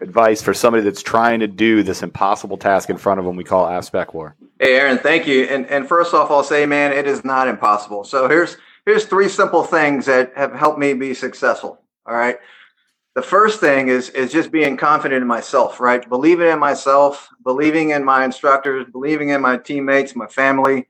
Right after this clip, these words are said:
Speaker 2: and, and then having confidence that this is something that I can do. And, and if you're coming, if you're choosing to come in Aspect War, that's a big thing that makes, uh, most, most of the people in it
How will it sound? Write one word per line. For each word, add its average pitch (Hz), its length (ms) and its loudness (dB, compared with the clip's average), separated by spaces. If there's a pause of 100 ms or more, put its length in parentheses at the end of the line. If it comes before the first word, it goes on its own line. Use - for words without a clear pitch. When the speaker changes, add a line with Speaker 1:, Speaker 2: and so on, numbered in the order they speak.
(380)
Speaker 2:
and, 131 160 0
and 127 160 2
then 127 180 4
having 151 400 0
confidence 143 560 0
that 123 320 2
this 135 200 -2
is 131 100 -12
something 143 340 0
that 123 120 4
I 120 140 2
can 120 300 -4
do. 98 180 -8 (180)
And, 113 220 -4
and 117 320 -4
if 123 140 -14
you're 160 160 4
coming, 165 480 0
if 139 100 -12
you're 170 160 4
choosing 185 300 2
to 165 80 0
come 170 200 2
in 151 60 2
Aspect 151 440 0
War, 151 380 2 (300)
that's 175 160 -2
a 175 40 0
big 165 260 2
thing 160 220 2
that 139 180 0
makes, 143 320 0
uh, 131 280 2
most, 143 460 0
most 151 260 0
of 151 80 -6
the 135 100 -4
people 139 360 0
in 139 100 2
it 147 180 -2